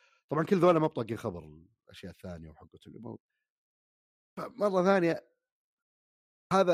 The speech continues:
أ-، أنا أحس اللعبة ذي ر-، قهر إنه في شوي المشاكل هذه، بس يمكن ما، ما دعسها أصلًا إلا تشابهها مع بوكيمون، ما أدري.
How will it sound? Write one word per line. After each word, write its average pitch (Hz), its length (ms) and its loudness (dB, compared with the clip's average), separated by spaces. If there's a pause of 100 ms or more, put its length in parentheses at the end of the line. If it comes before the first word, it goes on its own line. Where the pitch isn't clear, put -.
(160)
أ-، - 120 -4
أنا 170 140 0
أحس - 300 -4
اللعبة 156 300 2
ذي 147 200 0
ر-، - 440 -4
قهر 139 240 -2
إنه 101 140 -6
في 110 120 -10
شوي 110 180 0
المشاكل 95 380 -4
هذه، 104 160 0
بس 120 140 -4
يمكن 151 160 -2
ما، 147 120 6
ما 131 140 2
دعسها 110 500 2
أصلًا 95 220 -10
إلا 85 100 -12
تشابهها 87 400 -10
مع 80 100 -8
بوكيمون، 82 400 -10
ما 92 160 -6
أدري. 85 260 -10